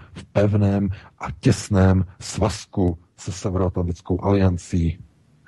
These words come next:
která je stejně děsivým nástrojem jako samotná Evropská unie. Problémem je v tom, že pokud tomuto faktu, této realitě odmítneme čelit,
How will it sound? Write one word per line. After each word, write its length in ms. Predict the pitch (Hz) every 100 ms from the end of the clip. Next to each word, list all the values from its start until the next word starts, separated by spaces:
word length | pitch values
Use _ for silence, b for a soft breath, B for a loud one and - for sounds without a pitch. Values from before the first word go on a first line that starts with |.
| B B -
která 460 | - 95 90 87
je 140 | 82 82
stejně 760 | - - - 98 104 107 104 B B
děsivým 720 | 90 80 95 90 98 85 85 82
nástrojem 680 | 85 92 - 92 82 78
jako 180 | 78 82
samotná 520 | - 95 87 - 85
Evropská 480 | 80 87 - - 80
unie. 340 | 82 82 73 71 _ B B _
Problémem 640 | - 92 95 98 98 98 87
je 80 |
v 100 | 85
tom, 340 | - 92 90 95 B B
že 180 | - 90
pokud 400 | 80 107 104 90 - _ _
tomuto 540 | - 117 131 - - -
faktu, 520 | - - - - 82
této 400 | 113 107 98 85
realitě 480 | 87 104 101 - -
odmítneme 640 | 101 98 117 120 113 101
čelit, 480 | 87 - 117 73 -